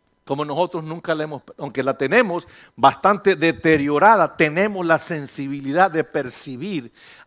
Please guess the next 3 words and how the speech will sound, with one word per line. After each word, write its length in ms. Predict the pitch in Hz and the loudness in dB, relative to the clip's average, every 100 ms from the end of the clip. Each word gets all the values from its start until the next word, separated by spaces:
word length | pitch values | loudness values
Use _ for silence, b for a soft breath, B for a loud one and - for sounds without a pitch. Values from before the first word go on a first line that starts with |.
| - | 0
alrededor 880 | 135 131 135 127 127 151 175 110 _ | 2 2 -2 -4 -4 -4 -6 -8 _
seres 640 | - - - 190 165 127 135 | -14 -8 -4 -4 -4 -8 -14
espirituales, 1120 | - 127 117 110 143 160 120 104 - - | -18 -18 -18 -16 -12 -12 -12 -16 -20 -20